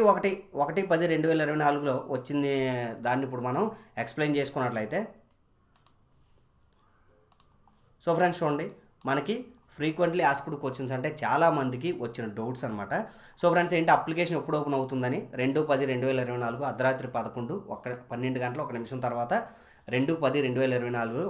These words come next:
ఓపెన్ అవుతుంది. So ఫ్రెండ్స్ ఎప్పుడు క్లోజ్ అవుతుందంటే పదహారు పది రెండు వేల ఇరవై నాలుగు పదకొండు యాభై తొమ్మిది నిమిషాలు క్లోజ్ అవుతుంది. పాత వాళ్ళు ఫీజు పే చేయాలంటే, పాత క్యాండిడేట్స్ ఎవరైతే ఫీజు పే చేసి ఉన్నారో వాళ్ళు చేయాల్సిన అవసరం లేదని చెప్పేసి వీళ్ళు క్లియర్గా చెప్తున్నారు. So ఫ్రెండ్స్, ఇక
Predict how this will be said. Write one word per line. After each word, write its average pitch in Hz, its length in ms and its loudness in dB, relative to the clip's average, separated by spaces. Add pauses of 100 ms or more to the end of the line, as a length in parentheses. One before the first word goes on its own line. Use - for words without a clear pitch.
(120)
ఓపెన్ 117 220 -2
అవుతుంది. 107 320 -6 (360)
So 165 140 4
ఫ్రెండ్స్ 165 240 4
ఎప్పుడు 165 240 -4
క్లోజ్ 165 220 6
అవుతుందంటే 147 320 0 (100)
పదహారు 139 380 2
పది 127 180 0
రెండు 120 160 -2
వేల 123 160 0
ఇరవై 117 160 -4
నాలుగు 113 240 -4 (540)
పదకొండు 131 320 2
యాభై 127 200 4
తొమ్మిది 123 180 0
నిమిషాలు 123 320 -2
క్లోజ్ 113 280 -4
అవుతుంది. 113 280 -6 (360)
పాత 139 180 6 (100)
వాళ్ళు 175 260 6
ఫీజు 156 260 -2
పే 143 100 2 (120)
చేయాలంటే, 131 520 2 (240)
పాత 139 240 4 (120)
క్యాండిడేట్స్ 156 480 2
ఎవరైతే 143 380 2
ఫీజు 127 260 -4
పే 131 80 2 (100)
చేసి 127 180 -4
ఉన్నారో 120 220 0 (380)
వాళ్ళు 139 240 6
చేయాల్సిన 139 440 0
అవసరం 131 300 -2
లేదని 123 280 -2
చెప్పేసి 123 360 -6
వీళ్ళు 123 220 -6
క్లియర్గా 120 380 -2
చెప్తున్నారు. 113 420 -4 (400)
So 180 160 8
ఫ్రెండ్స్, 180 220 4
ఇక 170 100 4